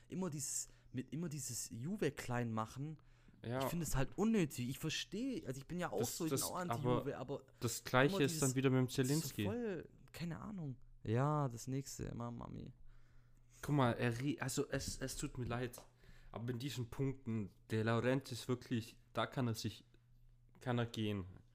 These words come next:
Speaker 2: Er redet dauernd über Giuntoli, muss ihn die ganze Zeit, keine Ahnung, schlecht reden, dies, das, Ananas, okay, schön. Dann Zielinski, du hast doch einen Vertrag mit dem Spieler, du, ähm, w-, w-,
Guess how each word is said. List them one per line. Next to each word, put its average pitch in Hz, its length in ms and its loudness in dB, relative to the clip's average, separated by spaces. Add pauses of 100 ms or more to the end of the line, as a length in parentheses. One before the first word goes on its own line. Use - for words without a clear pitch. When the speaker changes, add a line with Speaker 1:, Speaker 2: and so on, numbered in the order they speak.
(720)
Speaker 2:
Er 127 160 2
redet 139 280 6
dauernd 131 240 6
über 123 180 2
Giuntoli, 113 500 0
muss 113 220 0
ihn 113 120 0
die 110 80 -2
ganze 120 300 0
Zeit, 113 260 -2
keine 107 240 2
Ahnung, 107 280 4
schlecht - 440 -2
reden, 98 280 0
dies, 104 280 -4
das, 98 280 -2
Ananas, 98 500 0
okay, 110 280 -4
schön. 104 360 -4 (600)
Dann 113 180 0
Zielinski, 113 800 -2 (300)
du 107 140 -4
hast 113 180 -2
doch 113 140 -4
einen 107 120 -2
Vertrag 120 500 -4
mit 107 140 -4
dem 101 140 -2
Spieler, 113 520 -4 (680)
du, 117 600 2
ähm, 110 680 0 (760)
w-, 113 60 -4
w-, 107 60 -6